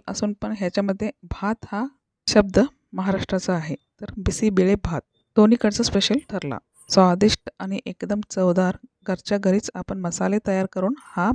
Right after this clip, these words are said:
पदार्थ गरमागरम बिसीबिळे भात, त्याच्यावर थोडीशी तूप आणि बुंदी, सगळे भाताचे स्वाद एक साइड आणि हा भाताचा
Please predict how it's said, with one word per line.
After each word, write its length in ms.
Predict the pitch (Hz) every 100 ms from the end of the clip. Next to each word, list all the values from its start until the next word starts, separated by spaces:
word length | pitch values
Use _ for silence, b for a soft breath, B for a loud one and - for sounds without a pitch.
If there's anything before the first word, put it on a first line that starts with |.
| 220
पदार्थ 380 | 185 180 - 285 _ _ _ -
गरमागरम 640 | 196 185 202 214 208 208
बिसीबिळे 460 | 185 - 196 202 190
भात, 280 | 180 180 208 _ _
त्याच्यावर 300 | 190 185 196 202
थोडीशी 460 | - 214 233 240 208 -
तूप 120 | 220 247 _
आणि 180 | 190 208
बुंदी, 420 | 196 - 175 147 - _ _ -
सगळे 340 | 196 185 226
भाताचे 520 | 233 220 214 208 214
स्वाद 400 | 214 - 202 202 - _
एक 200 | 196 202
साइड 280 | - 190 190 -
आणि 160 | 196 202
हा 260 | 180 202 233
भाताचा 540 | 214 196 - 190 -